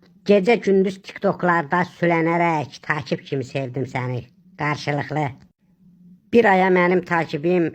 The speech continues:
elə qaldı yeddi bedə. Bir gecədə sənin takibin qalxdı əlli kaya belə." <laughs> Doğrudan maraqlıdır, həqiqətən, eh. Bir elə özümü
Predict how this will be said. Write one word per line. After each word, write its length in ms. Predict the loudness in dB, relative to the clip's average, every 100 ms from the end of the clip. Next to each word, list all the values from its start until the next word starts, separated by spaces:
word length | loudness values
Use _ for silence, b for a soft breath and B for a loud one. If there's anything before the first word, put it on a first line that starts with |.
| -6
elə 320 | -6 -2 -2 -4 -4
qaldı 420 | -2 0 0 -2 -4 -6
yeddi 520 | -4 -4 -4 -4 -4 -4 -8 -6
bedə. 400 | -6 -2 0 0 -2 -6 -20 _ _
Bir 220 | 2 2 2
gecədə 480 | 0 2 2 2 0
sənin 320 | 0 0 2 0
takibin 460 | 0 -2 -2 -2 -2
qalxdı 360 | -2 -4 -6 -8 -10 -12
əlli 420 | -6 -4 -4 -4
kaya 440 | -4 -4 -2 0 0
belə." 320 | 0 -2 0 -2 -6 B
<laughs> 220 | B -20
Doğrudan 480 | -2 0 2 2 0 B B B
maraqlıdır, 680 | -2 0 0 0 0 0 0
həqiqətən, 480 | -2 -4 -6 -4 -4 -4
eh. 80 | -6 -6
Bir 140 | -2
elə 200 | 2 2
özümü 260 | 2 0 -2